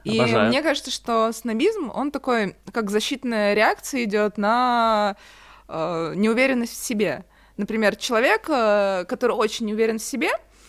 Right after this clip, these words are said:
Speaker 1: он начинает вокруг себя какой-то образ создавать, чтобы люди думали, какой он крутой.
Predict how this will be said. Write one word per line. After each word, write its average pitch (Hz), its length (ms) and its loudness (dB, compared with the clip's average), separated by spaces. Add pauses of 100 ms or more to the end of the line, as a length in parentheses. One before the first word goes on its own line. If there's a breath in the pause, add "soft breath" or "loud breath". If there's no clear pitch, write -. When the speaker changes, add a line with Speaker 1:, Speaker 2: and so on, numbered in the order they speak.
(140 loud breath)
Speaker 1:
он 359 240 2
начинает 285 500 -2
вокруг 233 260 -6
себя 254 240 0
какой-то 247 300 -4
образ 196 380 -2
создавать, 202 480 0
чтобы 208 260 -4
люди 262 240 -4
думали, 214 460 -2
какой 226 480 -4
он 208 300 -6
крутой. 151 600 -10